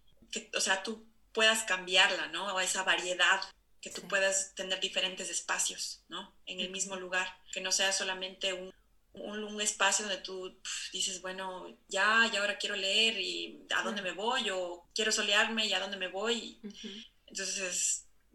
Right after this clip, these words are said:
Speaker 1: esto de la convivencia familiar y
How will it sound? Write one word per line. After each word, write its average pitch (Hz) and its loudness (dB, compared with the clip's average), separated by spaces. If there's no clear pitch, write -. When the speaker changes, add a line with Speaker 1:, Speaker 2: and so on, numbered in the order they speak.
Speaker 1:
esto 214 -2
de 180 4
la 180 -4
convivencia 190 0
familiar 196 2
y 170 -10